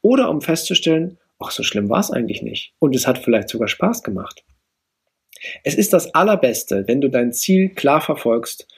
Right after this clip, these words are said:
und dann drauf loslegst. Und ich empfehle dir, wenn du diesen Schritt gemacht hast, dann fang direkt an. Direkt und jetzt. Nicht lang zögern, sondern direkt loslegen. Nachdem der Plan steht, fang an.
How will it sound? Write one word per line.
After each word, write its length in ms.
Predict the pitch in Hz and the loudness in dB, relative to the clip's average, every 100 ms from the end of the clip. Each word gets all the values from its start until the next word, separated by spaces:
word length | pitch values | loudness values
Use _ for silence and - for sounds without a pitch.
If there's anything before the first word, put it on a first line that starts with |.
| _ - | _ -6
und 160 | 120 | -4
dann 80 | 110 | -2
drauf 300 | 104 101 - | 0 -2 0
loslegst. 500 | 117 123 107 101 - | -2 -2 -2 -4 -4
Und 100 | 65 | -8
ich 140 | - | -8
empfehle 440 | 110 - 190 185 147 | -10 -2 2 2 0
dir, 320 | 139 135 135 - - _ | 2 0 0 -10 -20 _
wenn 160 | - 175 | 2 4
du 80 | 190 | 4
diesen 220 | 160 139 | 2 0
Schritt 280 | - 143 139 | 0 -2 -2
gemacht 400 | 120 143 185 - | 0 2 2 0
hast, 340 | 151 151 - _ _ _ _ _ _ _ - - | -2 -4 -10 _ _ _ _ _ _ _ -6 -2
dann 460 | 117 127 139 - _ _ _ | 0 0 -2 -8 _ _ _
fang 600 | - - 117 123 127 127 _ _ - | -8 -2 0 0 -4 -8 _ _ -4
direkt 400 | 135 123 - - | -2 -2 -6 -8
an. 300 | 120 - - _ - | -10 -10 -18 _ 0
Direkt 540 | 143 143 170 - - _ | 2 4 2 -2 -18 _
und 220 | 127 113 | -4 -2
jetzt. 420 | 107 - - - _ - - | -2 -2 -8 -12 _ -20 -4
Nicht 220 | 147 190 143 | 0 0 2
lang 260 | 127 120 | -2 -2
zögern, 560 | - 151 160 160 151 143 | -2 0 2 2 0 -4
sondern 320 | 135 123 113 | -2 0 -2
direkt 360 | 127 127 117 - | -2 -2 -4 -6
loslegen. 560 | - - - - 131 - | -8 -6 -8 -10 -12 -16
Nachdem 340 | - 156 196 | -2 2 4
der 120 | 180 | 2
Plan 260 | - 120 120 | 0 -2 -2
steht, 400 | - 127 135 - _ _ _ | 0 0 0 -6 _ _ _
fang 260 | - 135 123 | -4 -4 -4
an. 240 | 107 | -8